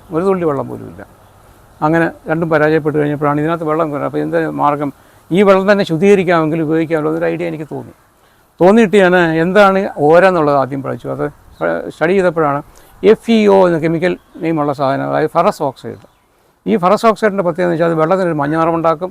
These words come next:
അത് വെള്ളത്തിൽ ഉപ്പും പഞ്ചസാരയൊക്കെ അലിയുന്നത് പോലെ അലിയും. അത് കാരണം ഇതിനെ മാറ്റാനൊക്കത്തില്ല. ഉപ്പുവെള്ളത്തിനെ ശുദ്ധീകരിക്കാൻ എളുപ്പമല്ലല്ലോ, ചെയ്യാം, അത് ഡിസ്റ്റിലേഷൻ കൊണ്ട് മാത്രമേ പറ്റത്തുള്ളൂ, അല്ലാതെ വേറൊന്നും മാർഗ്ഗമില്ല. അപ്പോൾ ഇതിനെക്കുറിച്ച് കൂടുതൽ പഠിച്ചപ്പോൾ,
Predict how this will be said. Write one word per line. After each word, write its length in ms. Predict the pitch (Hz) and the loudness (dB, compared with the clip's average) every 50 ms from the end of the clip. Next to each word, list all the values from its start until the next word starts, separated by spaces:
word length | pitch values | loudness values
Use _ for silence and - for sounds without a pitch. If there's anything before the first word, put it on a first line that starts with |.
| 240 | -8
അത് 80 | - 156 160 | -6 -2 0
വെള്ളത്തിൽ 280 | 156 156 180 170 185 180 180 - - _ _ _ - 175 | 0 0 0 0 -2 -6 -6 -10 -20 _ _ _ -2 -2
ഉപ്പും 280 | 170 - _ 220 226 202 180 | -2 0 _ 2 2 2 2
പഞ്ചസാരയൊക്കെ 540 | 196 170 165 185 156 185 180 180 175 156 165 156 | -2 -2 -2 -2 -2 0 0 0 0 0 0 0
അലിയുന്നത് 300 | 156 165 160 165 165 151 147 | 0 0 0 0 -2 -2 -2
പോലെ 220 | 156 160 175 175 147 131 | -2 -2 0 0 -2 -2
അലിയും. 200 | 131 131 123 - - | -2 -2 -4 -4 -4
അത് 80 | 143 151 160 | -4 -2 -2
കാരണം 140 | 156 156 156 | -2 -2 -2
ഇതിനെ 180 | 147 147 151 143 127 | -6 -6 -6 -6 -6
മാറ്റാനൊക്കത്തില്ല. 560 | 123 - 131 117 101 - 92 - - 107 110 - - _ _ | -6 -8 -10 -16 -14 -16 -12 -12 -12 -12 -12 -16 -18 _ _
ഉപ്പുവെള്ളത്തിനെ 380 | _ 202 208 220 202 208 208 208 214 - | _ 4 4 4 4 2 -4 -4 -4 -4
ശുദ്ധീകരിക്കാൻ 380 | 202 185 202 202 202 185 202 196 190 | -4 0 2 2 2 2 0 0 -2
എളുപ്പമല്ലല്ലോ, 480 | 185 165 185 175 151 131 123 117 127 - _ _ _ _ - | -2 0 0 0 0 -2 -4 -8 -10 -12 _ _ _ _ 0
ചെയ്യാം, 280 | 151 175 190 208 226 254 - _ _ _ _ _ _ _ - | 2 4 6 4 4 2 -4 _ _ _ _ _ _ _ -2
അത് 120 | 180 202 214 226 - - 440 - 214 | 0 2 2 2 2 2 0 0 0
ഡിസ്റ്റിലേഷൻ 380 | 202 - - 233 240 226 185 214 | -4 -2 2 4 4 4 4 2
കൊണ്ട് 120 | 220 196 196 185 | -2 0 0 0
മാത്രമേ 200 | 175 - 175 170 147 | 0 0 0 -2 -2
പറ്റത്തുള്ളൂ, 380 | 123 131 120 120 107 104 - - - | -2 -6 -10 -12 -14 -16 -18 -12 -8
അല്ലാതെ 240 | 143 156 175 180 175 170 | -4 -2 0 0 0 0
വേറൊന്നും 300 | 160 156 156 147 143 143 127 | -2 -2 -4 -6 -4 -4 -4
മാർഗ്ഗമില്ല. 380 | 127 120 117 113 98 92 - - - _ _ _ _ _ _ - - _ - | -4 -4 -6 -10 -12 -12 -16 -20 -20 _ _ _ _ _ _ -20 -20 _ -4
അപ്പോൾ 140 | 180 160 196 | 0 2 4
ഇതിനെക്കുറിച്ച് 360 | 208 226 240 226 226 - - - | 4 6 4 4 2 0 -2 0
കൂടുതൽ 200 | 208 220 214 226 220 | 0 0 2 2 2
പഠിച്ചപ്പോൾ, 340 | 220 196 170 190 170 185 202 | 2 2 2 -2 -2 -4 -6